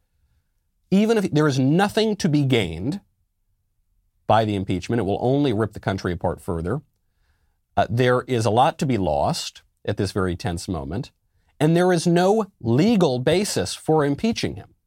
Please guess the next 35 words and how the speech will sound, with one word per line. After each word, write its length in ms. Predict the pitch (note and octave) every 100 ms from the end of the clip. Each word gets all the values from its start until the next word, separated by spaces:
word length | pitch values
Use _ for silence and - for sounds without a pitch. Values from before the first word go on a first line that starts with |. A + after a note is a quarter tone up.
| _ _ _ _ _ _ _ _
Just 220 | - F3 F3+
as 140 | D#3+
a, 120 | C3 - _
a 60 |
purely 880 | B2 - - G3 G3 G3 F#3 E3+ E3 D#3+ _ _ _ _
rational 720 | - G#2 F3 G3 - G#3 F#3+
matter, 440 | F3+ D3+ G2+ F#2
looking 380 | G#2 C#3+ F3 D#3
at 220 | C3+ -
the 160 | - A#2+
evidence 360 | A#2+ B2 A#2+ -
on 160 | - A#2+
the 80 |
table, 420 | G#2+ A2 F#2+ - - _ _ _ _ -
there 180 | A#2 A#2
is 120 | A2
no 220 | A#2 A2
reason 420 | G#2 G2 F#2+ F#2
to 100 | F2+
do 240 | F2+ F#2+ C#2
it. 100 | - _ _
A 80 | -
lot 180 | G#2+ E3
of 100 | G3
people 260 | G#3+ F3+
want 160 | D#3+ D#3+
to 80 | B2+
do 180 | B2+ C3+
it 100 | F#2+
because 300 | G2 G#2+ G#2
it 80 |
serves 480 | - - A#2+ A#2+ A2
their 140 | A2 G2
political 480 | G2+ G#2 G#2 G2
agenda, 440 | F#2 G2 G2+ G2+